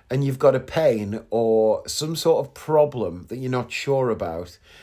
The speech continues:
it's very, very, very unlikely that the doctor is gonna fix that problem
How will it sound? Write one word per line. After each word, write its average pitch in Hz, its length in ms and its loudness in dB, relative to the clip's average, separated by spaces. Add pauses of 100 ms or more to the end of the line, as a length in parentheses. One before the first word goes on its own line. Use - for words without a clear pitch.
(320)
it's 151 260 -4
very, 196 680 2
very, 170 480 2
very 156 540 2
unlikely 139 840 -2 (400)
that 127 160 -2
the 123 100 -2
doctor 110 800 0 (360)
is 127 140 -4
gonna 127 220 -2
fix - 640 -4
that 131 260 0
problem 104 640 0